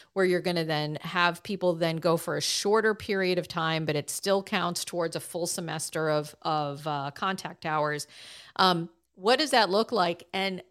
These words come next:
limit the people who can apply to the students who got screwed in the last stuff. You know, I mean, I hate to say it so bluntly,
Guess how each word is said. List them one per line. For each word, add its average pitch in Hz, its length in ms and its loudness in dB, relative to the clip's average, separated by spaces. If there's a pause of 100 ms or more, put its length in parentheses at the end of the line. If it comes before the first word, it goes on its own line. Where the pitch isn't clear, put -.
(260)
limit 277 640 0
the 196 200 -2
people 196 520 0
who 202 180 -2
can 196 240 -2
apply 170 720 4 (220)
to 247 120 0
the 208 140 2
students 254 540 -2
who 208 100 -2
got 190 320 0
screwed 226 560 0
in 240 120 2
the 247 80 0
last 269 360 4
stuff. - 400 -6
You 214 80 0
know, 214 120 6
I 214 100 4
mean, 214 180 0
I 208 80 2
hate 262 260 0
to 214 80 0
say 233 300 2
it 196 100 -2
so 180 180 2
bluntly, 185 640 -2